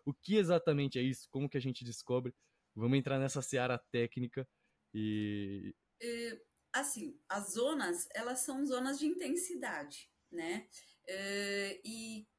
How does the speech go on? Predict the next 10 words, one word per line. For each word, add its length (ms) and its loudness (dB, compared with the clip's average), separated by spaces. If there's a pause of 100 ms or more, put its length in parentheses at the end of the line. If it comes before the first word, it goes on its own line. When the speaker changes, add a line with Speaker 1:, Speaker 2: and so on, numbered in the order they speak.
(100)
Speaker 2:
e 920 -6
pra 180 0
mim, 400 -2
por 120 -8
exemplo, 260 -8
assim, 380 -6 (100)
é, 560 -6 (1200)
a 80 -4
frequência 500 -2
cardíaca, 880 -6